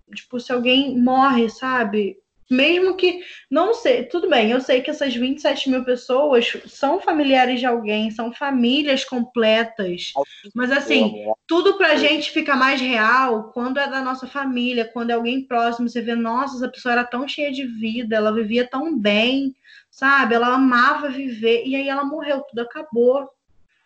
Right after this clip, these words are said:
Speaker 1: sabe? E eu acho que é muita irresponsabilidade. Nossa, eu odeio, de verdade. Eu não sinto ódio de ninguém, <laughs> quase.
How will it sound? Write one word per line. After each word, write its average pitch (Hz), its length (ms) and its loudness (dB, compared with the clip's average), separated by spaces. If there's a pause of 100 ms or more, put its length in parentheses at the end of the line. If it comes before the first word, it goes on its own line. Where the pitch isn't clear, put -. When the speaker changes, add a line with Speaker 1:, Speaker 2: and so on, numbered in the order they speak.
(160)
Speaker 1:
sabe? 226 460 -2
E 226 80 -2
eu 226 100 6
acho 240 300 0
que 285 260 -4
é 262 100 0
muita 254 260 0
irresponsabilidade. 262 1040 -2
Nossa, 233 440 -4
eu 214 240 2
odeio, 202 540 0
de 196 160 -6
verdade. 185 600 -4 (360)
Eu 208 100 4
não 226 80 2
sinto 254 260 0
ódio 233 240 4
de 214 140 0
ninguém, 277 640 2
<laughs> - 0 -
quase. 233 580 -2